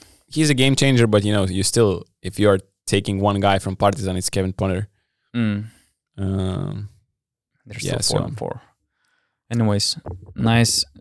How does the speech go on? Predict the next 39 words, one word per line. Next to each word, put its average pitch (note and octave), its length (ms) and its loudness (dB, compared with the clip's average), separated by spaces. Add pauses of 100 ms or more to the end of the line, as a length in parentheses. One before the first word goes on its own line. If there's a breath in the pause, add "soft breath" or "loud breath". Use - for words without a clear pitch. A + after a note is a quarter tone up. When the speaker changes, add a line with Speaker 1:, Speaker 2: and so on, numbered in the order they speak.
Speaker 2:
It's - 220 -8
n-, A#2+ 120 -4
so - 260 -2
nice A2 240 0
that G#2+ 220 -8
we A#2 120 -2
made A2 240 2
up G#2 200 0
this G#2 180 -6
conversation G#2 640 -2
just G2+ 260 -4
to G#2 480 -4 (400)
show G#2+ 260 -4
that G#2 180 -6 (160)
Vezenkov G2+ 440 -8
is, A#2 120 -8
doesn't G#2 300 -8
have - 260 -10
any G2+ 180 -6
competition - 560 -10
in - 140 -10
this - 340 -8 (140)
M G#2+ 80 -8
V G#2+ 80 -8
P - 140 -10
race G2+ 200 -6
so A2+ 120 -8
far. G#2+ 200 -4
But G#2 180 -4
it's G#2 180 -8
very G#2 200 -2
early, A2 240 -6 (140)
only G#2+ 320 -8
eight G#2+ 200 -6
games G#2+ 280 -6
into G#2+ 120 -6
the G2+ 140 -8
season, A#2+ 320 -2
and G#2 120 0